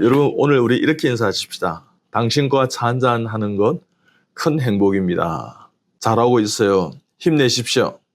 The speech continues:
당신과 함께해서 참 행복합니다. 네, 잘하셨습니다. 오늘은 따뜻한 차 한잔 해요. 진솔한 대화, 이런 것이 사람을 살리는 것입니다. 따뜻한 차 한 잔을 어떻게 하면 좋을까? 우리 한번 생각해 보십시다.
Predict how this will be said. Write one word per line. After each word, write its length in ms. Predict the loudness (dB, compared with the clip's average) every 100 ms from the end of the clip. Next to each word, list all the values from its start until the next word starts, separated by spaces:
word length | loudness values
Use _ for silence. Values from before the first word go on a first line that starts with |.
| _ _
당신과 480 | -2 0 0 2 0
함께해서 760 | -2 0 2 2 2 0 0
참 320 | -2 -4 -4
행복합니다. 1000 | -6 -2 -2 -4 -6 -6 -6 -6 -8 -12 -6
네, 160 | -4
잘하셨습니다. 800 | -2 -2 0 -2 -4 -8 -8 -10 -10 -18 -16 -12 0
오늘은 400 | 2 2 0 0
따뜻한 500 | -2 -2 -2 -2 -2
차 220 | -2 -2
한잔 500 | -2 0 0 0 -4
해요. 540 | 0 2 2 0 -2 -10 _ _
진솔한 560 | -8 -2 0 0 0 0
대화, 420 | 0 2 0 0 -8 _
이런 200 | 0 2
것이 440 | 2 2 0 0 -4
사람을 680 | -8 -4 -2 0 0 0 -2 _ _
살리는 420 | -10 -4 -2 -2
것입니다. 540 | -4 -8 -10 -14 -14 -18 _ _ _ _ _
따뜻한 420 | -4 -2 -2 -2
차 180 | -2 -2
한 100 | 0
잔을 260 | 0 0 -2
어떻게 380 | -4 -4 -2 0
하면 200 | 0 -2
좋을까? 680 | -2 -4 -2 -2 -2 -4 -6
우리 160 | -8
한번 300 | -6 -4 -4
생각해 360 | -4 -2 0 0
보십시다. 480 | -2 -8 -10 -10